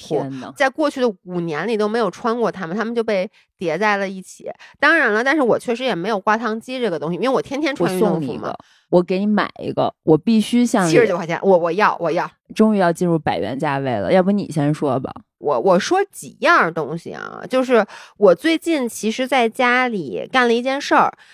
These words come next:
Speaker 1: 因为我去年在北京住的特别少，就是尤其是就因为那个疫情之后，你就我就老回万宁，然后呢，冬天又滑雪，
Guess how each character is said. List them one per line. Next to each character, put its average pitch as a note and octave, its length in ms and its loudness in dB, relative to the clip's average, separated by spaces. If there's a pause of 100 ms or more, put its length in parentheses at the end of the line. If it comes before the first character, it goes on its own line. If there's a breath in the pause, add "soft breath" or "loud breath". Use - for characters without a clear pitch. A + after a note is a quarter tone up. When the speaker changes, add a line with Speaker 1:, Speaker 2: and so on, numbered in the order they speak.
(180 soft breath)
Speaker 1:
因 F#3+ 120 0
为 A#3 80 6
我 C#4 200 4
去 - 380 -2
年 E3 280 -2
在 A#3 140 2
北 - 240 -2
京 A#3 220 -2
住 A#3+ 120 -6
的 A#3 100 0
特 A#3+ 200 0
别 D#3+ 160 -2
少， - 400 -4
就 G#3+ 140 2
是 A3 120 2
尤 G3+ 160 4
其 C#4 160 -4
是 C4 240 2
就 A3+ 140 2
因 A3 160 0
为 C4+ 120 2
那 C4+ 120 -4
个 G3+ 260 -2 (240)
疫 B3 120 -6
情 A#3 180 2
之 B3 100 0
后， C4 220 2
你 G#3 60 -4
就 G#3+ 100 2
我 D3 160 0
就 G#3 140 0
老 G#3+ 180 2
回 F3 260 2
万 G#3+ 260 2
宁， D3+ 240 -4 (240 loud breath)
然 B3 120 2
后 A#3+ 120 4
呢， B3 120 2
冬 C4 200 0
天 C4+ 140 -2
又 A#3 120 2
滑 F#3+ 260 -2
雪， - 280 -6